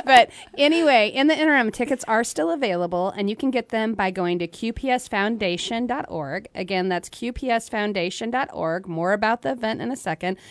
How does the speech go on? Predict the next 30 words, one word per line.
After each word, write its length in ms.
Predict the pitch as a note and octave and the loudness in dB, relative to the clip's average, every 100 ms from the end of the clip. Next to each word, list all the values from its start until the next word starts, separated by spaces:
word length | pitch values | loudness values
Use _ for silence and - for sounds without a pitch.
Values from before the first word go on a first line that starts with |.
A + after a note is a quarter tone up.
| - - | -18 -6
And, 140 | F#3 - - | -6 -6 0
or 220 | A#3 C4 | 4 4
you 140 | B3+ | 2
can 140 | - G3+ | -6 -4
actually 380 | F3+ - - - | -4 -6 -10 -6
call 280 | F3+ E3 | -4 -4
two 260 | E3 - B3+ | -4 -4 0
one 180 | A#3+ G3+ | 0 -2
seven, 480 | - E3+ D#3+ D#3 D3+ | -4 -6 -4 -8 -8
two 240 | - G3+ | -8 -8
two 180 | - E3+ | -6 -6
eight, 260 | D3+ C#3 - | -6 -8 -12
seven 380 | - E3 E3 D3+ | -6 -4 -4 -4
one 160 | D3 | -6
one 160 | C#3+ D3 | -8 -8
two. 260 | - C#3+ - _ | -8 -12 -12 _
Again, 320 | - D#3 C#3+ D3+ | -12 -8 -4 -2
that 180 | A3+ | -2
number 320 | - D3+ D3 C#3+ | -4 -6 -6 -8
is 180 | D3 | -12
two 220 | - C#4 B3+ | -8 -2 0
one 180 | E3+ | 0
seven, 440 | D#3 D#3+ D3 C#3 C#3 | 0 -4 -4 -6 -8
two 220 | - G3+ | -6 -6
two 200 | - D3+ | -6 -6
eight, 240 | C#3+ C3+ - - _ | -6 -8 -14 -20 _
seven 420 | - F3 E3+ D#3+ | -2 -2 0 -2
one 160 | D3 D3 | -4 -2
one 240 | D#3 E3 | -2 -2
two. 300 | - D3+ | -4 -6